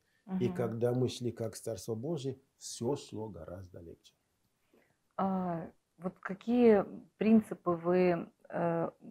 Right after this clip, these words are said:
Speaker 2: каким принципам вы научаете ваших детей вот в том, чтобы глядеть на будущего спутника жизни, кто он, как его найти, как его искать? И я поняла, что вы вот поделились двумя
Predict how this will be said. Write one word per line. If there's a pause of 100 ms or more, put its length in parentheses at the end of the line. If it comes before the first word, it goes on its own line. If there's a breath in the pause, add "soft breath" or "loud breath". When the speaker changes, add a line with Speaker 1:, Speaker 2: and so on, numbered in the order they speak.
(120)
Speaker 2:
каким
принципам
вы
научаете
ваших
детей
вот (200)
в
том,
чтобы (400 soft breath)
глядеть
на
будущего
спутника
жизни,
кто
он, (160)
как
его
найти,
как
его
искать? (680 soft breath)
И (280)
я
поняла,
что
вы (320)
вот (120)
поделились
двумя